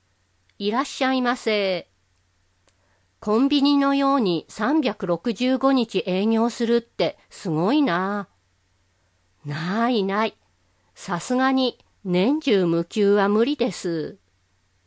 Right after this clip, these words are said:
通年会期制は議会を閉会しないことで、大きく二つの環境づくりができるのよ。地震、豪雨、パンデミック。一、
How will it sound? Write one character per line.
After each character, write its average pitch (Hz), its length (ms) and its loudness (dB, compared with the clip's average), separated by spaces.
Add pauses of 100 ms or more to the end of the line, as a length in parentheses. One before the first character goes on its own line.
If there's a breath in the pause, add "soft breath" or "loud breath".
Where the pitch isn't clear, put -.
(680)
通 240 300 0
年 294 280 2
会 269 280 0
期 - 80 -14
制 247 360 -2
は 226 200 0 (240 soft breath)
議 240 220 0
会 233 300 0
を 160 80 0
閉 196 260 -2
会 262 300 -2
し 247 140 -4
な 226 180 0
い 226 60 -4
こ 214 160 -4
と 202 160 -2
で、 160 220 -4 (440 soft breath)
大 311 200 0
き - 140 -16
く 180 140 -2
二 269 260 -2
つ 349 140 -2
の 208 140 2
環 196 300 -2
境 233 220 0
づ 226 180 -4
く 226 140 0
り 165 100 0
が 151 140 -2
で 170 140 -6
き 214 160 -4
る 165 100 -2
の 143 160 -4
よ。 170 260 -8 (1700)
地 175 240 -4
震、 220 380 2 (360)
豪 233 400 8
雨、 160 120 -2 (340)
パ 196 180 0
ン 233 100 2
デ 247 120 2
ミ 262 180 4
ッ - 20 -20 (140)
ク。 - 240 -2 (1200)
一、 202 460 -2